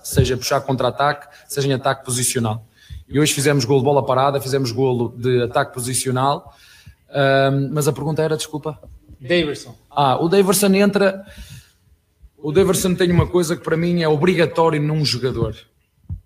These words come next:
Speaker 1: É dar tudo dentro de campo. É correr, é lutar, é sofrer. E tem uma coisa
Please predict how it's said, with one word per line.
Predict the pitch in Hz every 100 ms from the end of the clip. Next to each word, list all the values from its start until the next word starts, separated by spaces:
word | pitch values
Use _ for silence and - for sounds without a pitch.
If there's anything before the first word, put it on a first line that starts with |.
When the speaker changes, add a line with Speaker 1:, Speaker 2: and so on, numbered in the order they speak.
| _ _
Speaker 1:
É | - 131
dar | 143 143
tudo | 160 160
dentro | 143 135
de | -
campo. | 113 101 _
É | -
correr, | 127 - 170 190 190
é | -
lutar, | 147 139 143 165 175 170 151
é |
sofrer. | 143 - 127 160 170 190 190 - _ _ _
E | 147
tem | 180 180
uma | 185
coisa | 190 202 196 202